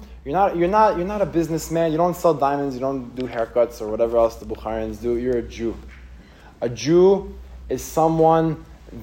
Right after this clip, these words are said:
that is connected to who he really is. Who he really is is a divine soul that can do anything. What does that mean? I'll explain it to you in a parable.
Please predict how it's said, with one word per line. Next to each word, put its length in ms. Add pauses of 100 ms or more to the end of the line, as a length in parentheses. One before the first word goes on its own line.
that 500 (140)
is 120
connected 580
to 80
who 180
he 100
really 340
is. 520 (580)
Who 120
he 120
really 380
is 420 (240)
is 140
a 60
divine 420
soul 280
that 180
can 120
do 180
anything. 440 (320)
What 160
does 160
that 160
mean? 420
I'll 100
explain 400
it 60
to 120
you 320 (160)
in 100
a 40
parable. 600